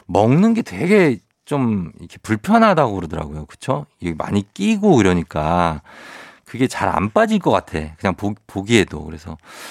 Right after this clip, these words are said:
햄버거가 너무 먹고 싶다고. 근데 햄버거 먹으면 그것도 되게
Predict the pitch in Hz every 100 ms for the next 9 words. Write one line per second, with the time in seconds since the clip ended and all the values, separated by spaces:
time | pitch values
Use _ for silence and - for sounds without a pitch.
0 | - - - - 143 139 135 120 98 98
1 | 98 82 101 - 95 92 95 170 175 160
2 | 147 98 92 110 110 101 - 110 104 101
3 | 92 90 95 90